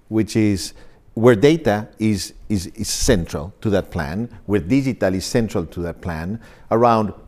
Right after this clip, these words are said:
product centricity, and within product centricity, digital products, eh, platforms, experience, and so forth. So I think we're, we're well off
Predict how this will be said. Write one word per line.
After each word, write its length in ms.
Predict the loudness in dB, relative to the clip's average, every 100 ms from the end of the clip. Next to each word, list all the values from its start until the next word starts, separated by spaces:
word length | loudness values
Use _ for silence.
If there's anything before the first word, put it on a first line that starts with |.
| -6
product 320 | 2 2 2
centricity, 760 | 0 -2 0 -2 -2 -6 -4 -4
and 120 | -2
within 300 | 0 0 0
product 340 | 0 0 0 -2
centricity, 800 | -6 -4 -4 -2 -2 -2 -4 -6 -14 -20 _ -4
digital 420 | 0 0 0 0
products, 640 | 0 0 2 2 0 -4 -16 -20 -20 -6 4
eh, 420 | 6 8 6 2 -6 -6
platforms, 840 | 2 4 4 2 4 4 2 -2 -10 -14
experience, 880 | -12 -2 2 4 2 2 -2 -6 -10 -16 -8
and 120 | -6
so 200 | -4 -4
forth. 360 | -4 -10 -12 -14 -20 -20
So 120 | 0 2
I 60 |
think 260 | 2 0 4
we're, 360 | 4 6 2 -4 -20 -20 -12
we're 280 | -2 4 6
well 320 | 6 6 6
off 420 | 4 2 -4 -18